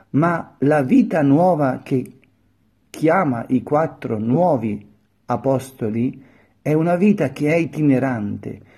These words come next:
Gesù è cosciente di chiamarli a una comunione con sé. Innanzitutto la chiamata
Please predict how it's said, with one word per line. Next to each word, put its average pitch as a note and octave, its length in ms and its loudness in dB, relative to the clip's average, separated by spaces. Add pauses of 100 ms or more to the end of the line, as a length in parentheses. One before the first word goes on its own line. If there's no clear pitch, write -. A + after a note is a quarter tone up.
(140)
Gesù G#3 640 0
è D#3 160 0
cosciente C#3 680 -2
di A#2+ 140 0
chiamarli C#3+ 640 0
a B2 80 2
una D#3 280 0
comunione D#3+ 840 2
con C#3+ 260 0
sé. - 380 -10 (480)
Innanzitutto F#3+ 1040 0
la D3+ 180 0
chiamata D3+ 680 -4